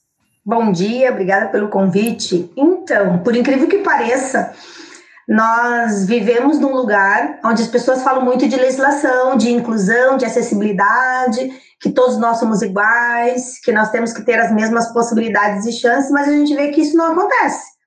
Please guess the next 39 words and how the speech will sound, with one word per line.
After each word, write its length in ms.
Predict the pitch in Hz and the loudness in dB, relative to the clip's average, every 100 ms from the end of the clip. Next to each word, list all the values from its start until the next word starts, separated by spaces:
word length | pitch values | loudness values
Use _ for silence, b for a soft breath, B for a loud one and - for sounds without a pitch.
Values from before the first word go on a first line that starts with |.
| _ _ _ - | _ _ _ -4
né? 340 | 214 208 240 254 | 0 2 0 0
Porque 160 | 294 | -2
senão 280 | - 330 302 | 0 0 2
não 180 | 311 339 | 0 0
teria 440 | 370 311 339 311 | 2 2 2 2
o 80 | 294 | 0
Dia 300 | 294 294 294 | 2 0 2
do 100 | 339 | 0
Surdo. 400 | - 294 254 220 | 0 0 0 0
O 40 | |
Dia 180 | 202 240 | 0 0
do 80 | 285 | 0
Surdo 400 | - 254 269 277 | 0 0 0 2
é 80 | 285 | 0
pra 140 | 285 | 0
ser 180 | 269 254 | -2 0
marcante, 720 | 247 247 247 233 233 339 - - - b b b b b b _ | 0 -2 0 0 0 0 -2 -12 -14 b b b b b b _
é 200 | 254 247 | 0 2
pra 280 | 247 247 233 | 2 0 0
mobilizar, 1040 | 247 247 254 247 233 240 220 254 269 220 | 0 0 0 0 0 2 2 2 0 0
é 80 | 220 | 0
pra 220 | 220 226 | 0 0
articular, 840 | 226 220 - 226 214 208 220 269 311 - _ _ - | 0 -4 -6 -2 0 2 2 0 -4 -12 _ _ -4
pra 680 | 226 214 220 214 214 - - - | 0 2 0 0 -2 -6 -10 -2
conscientizar 720 | 302 403 - 415 349 294 277 | 0 0 0 -2 0 2 0
as 120 | 277 | 0
pessoas 440 | - - - 277 - | -2 0 0 0 0
que 100 | 277 | -2
ainda 260 | 254 262 | 0 0
há 240 | 285 269 247 | 0 0 0
muita 360 | 247 294 339 | 0 0 0
coisa 340 | - 254 269 285 | 2 2 2 -2
pra 140 | 269 | -4
fazer. 420 | - 269 285 277 | -2 0 2 0
E 100 | 233 | 0
existe 300 | 285 302 349 | 2 2 2
ainda 220 | 349 262 247 | 2 0 0
muito 200 | 262 262 | -2 -2
preconceito, 800 | 294 311 320 285 277 311 262 | -2 0 0 2 0 0 -2